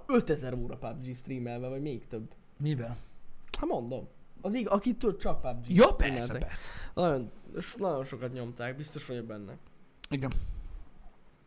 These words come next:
Speaker 2: Igen.
Speaker 1: Hát ott van például Hulla Silva, nyolcezer órája van pub G-be. Hát szerintem a nyolcezer órából ötezer biztos lesztreamelt.
Speaker 2: Biztos, hogy sokat streamelt,
Speaker 1: Mert ő
Speaker 2: igen.
Speaker 1: gyakorlatilag all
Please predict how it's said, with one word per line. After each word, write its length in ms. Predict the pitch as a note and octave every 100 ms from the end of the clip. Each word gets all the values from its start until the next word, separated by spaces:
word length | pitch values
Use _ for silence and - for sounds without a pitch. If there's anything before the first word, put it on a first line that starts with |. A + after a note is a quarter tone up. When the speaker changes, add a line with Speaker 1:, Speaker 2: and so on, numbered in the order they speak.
| - - - _ - -
Speaker 2:
Igen. 320 | B2 B2+ A2 -
Speaker 1:
Hát 140 | - G#3+
ott 140 | A3+
van 140 | A3+
például 260 | F#3 A3 F3+
Hulla 260 | G#3+ D4 G3
Silva, 260 | A#3 A3+
nyolcezer 540 | G#3 B3 A#3+ - F3 F3+
órája 360 | F3+ D3 C#3
van 160 | C#3+ C#3
pub 260 | C#3+ B2+ B2+
G-be. 200 | A#2 B2+
Hát 180 | C#3
szerintem 320 | E3 D#3 E3 D#3+
a 40 |
nyolcezer 400 | G3 G3 D#3+ D#3+
órából 640 | F3+ F#3 E3+ E3 D#3+ D3+ D#3 -
ötezer 480 | F#3+ F#3+ C3+ A#2+ C3
biztos 300 | C3 C3 C#3
lesztreamelt. 640 | C3 A#2+ - B2+ B2 B2+ - - - - - - - - - -
Speaker 2:
Biztos, 280 | F#3+ B2+ B2
hogy 80 |
sokat 280 | A#2 - B2
streamelt, 260 | - C#3 A#2+
Speaker 1:
Mert 100 | F3+
ő 40 |
Speaker 2:
igen. 120 | F#3+
Speaker 1:
gyakorlatilag 340 | G3 G3+ G3
all 80 | F3+